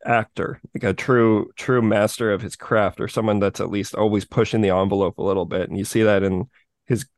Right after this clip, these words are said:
tremendous, per-, the first time I ever saw him was in Short Term twelve, and he just absolutely floored me in that movie. And then, you know, since then, Judas and the Black Messiah is amazing. Um,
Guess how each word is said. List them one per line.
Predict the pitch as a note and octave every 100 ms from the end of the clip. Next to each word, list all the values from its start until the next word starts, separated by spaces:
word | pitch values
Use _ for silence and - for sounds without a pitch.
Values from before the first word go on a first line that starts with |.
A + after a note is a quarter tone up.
| _
tremendous, | - A#2 A#2 C3+ -
per-, | A#2+
the | A2+
first | D#3 D#3+
time | E3 C3+
I |
ever | A2
saw | G2+ A#2+ B2
him | A2
was | -
in | G#2+
Short | - A#2 G2
Term | - G#2+ F2+
twelve, | - G#2+ G#2 F#2+
and | F2+
he | -
just | F#2+ -
absolutely | G2+ G2 G#2 F2+ E2
floored | - G#2+ A2+ A2
me | F#2+
in | F#2
that | F2+ E2+
movie. | G2 G2+ A2+ - _ _ _ _
And | G2 G2
then, | F2+
you | F#2+
know, | F#2
since | - G2 -
then, | G2 G2
Judas | G2 F#2+ F#2+
and | G2
the |
Black | F#2 F2 -
Messiah | - - G2+ G#2
is | G#2+ A2
amazing. | G#2 G2 G2+ G2+ G2 G2 - _ _ _ _ -
Um, | F#2 E2+ E2+ E2+ -